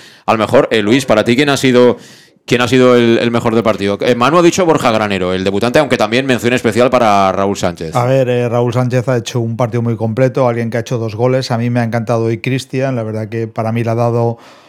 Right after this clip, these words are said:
Speaker 2: otro aire al, al juego. Manu está impresionante por, por banda derecha, Jack ha cumplido, y qué decir de los dos centrales de Yago y de Borja, que han estado impresionantes, pero yo creo que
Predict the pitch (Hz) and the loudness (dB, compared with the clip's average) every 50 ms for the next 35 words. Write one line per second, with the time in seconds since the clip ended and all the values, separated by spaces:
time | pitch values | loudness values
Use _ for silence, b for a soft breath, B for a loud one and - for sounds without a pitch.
0 | B B _ 156 151 147 - 127 127 127 135 139 135 127 123 123 123 123 120 117 | B B _ 0 2 2 2 2 4 4 4 4 4 4 4 4 4 4 4 2
1 | 117 120 131 135 131 120 110 - 147 143 139 131 139 131 120 117 113 127 127 127 | 2 0 0 0 -2 -2 0 2 2 2 4 2 2 0 2 0 0 0 2 2
2 | 123 120 120 117 113 - - 120 117 117 107 - 113 113 - - 117 110 113 120 | 0 0 0 -2 -2 -4 -4 -2 -2 -2 -2 -4 -4 -4 -4 -4 -4 -2 -2 -2
3 | 123 107 127 117 113 - - 113 110 113 104 - - 123 117 113 120 120 120 117 | -2 0 -2 -2 -2 -2 -2 -2 -2 -2 -2 -2 0 0 0 2 0 0 0 0
4 | 117 113 113 117 127 139 135 - - 156 151 160 170 135 113 131 123 127 113 131 | 0 0 0 2 2 0 0 0 0 0 2 0 -2 -2 0 2 2 2 2 0
5 | 123 113 - 131 123 113 131 143 151 151 151 170 190 196 B B B B B B | 0 0 0 0 0 0 2 2 4 4 4 2 2 0 B B B B B B
6 | _ 147 127 98 131 123 123 117 - 139 139 131 123 127 120 113 110 107 123 117 | _ -2 0 2 2 2 2 2 2 0 0 2 2 2 2 0 0 -2 -2 -2
7 | - 135 120 104 113 120 120 120 113 123 120 117 117 120 120 117 113 117 117 113 | -2 -4 -4 -2 -2 0 0 0 0 -2 -2 0 0 0 0 0 0 0 0 0
8 | 113 117 113 113 113 113 113 117 123 120 120 - - 131 117 127 120 117 - - | 0 0 0 0 0 0 2 0 0 0 0 -2 -4 -2 -2 -2 -4 -4 -4 -4
9 | 120 113 107 123 107 110 110 120 120 110 107 101 - - 127 113 110 104 117 123 | -4 -4 -4 -6 -6 -4 -4 -4 -4 -4 -6 -8 -8 -6 -6 -6 -4 -4 -4 -4
10 | 120 107 - 120 123 127 120 110 123 120 113 113 117 | -4 -4 -4 -2 -2 -2 -2 -2 -4 -4 -4 -4 -6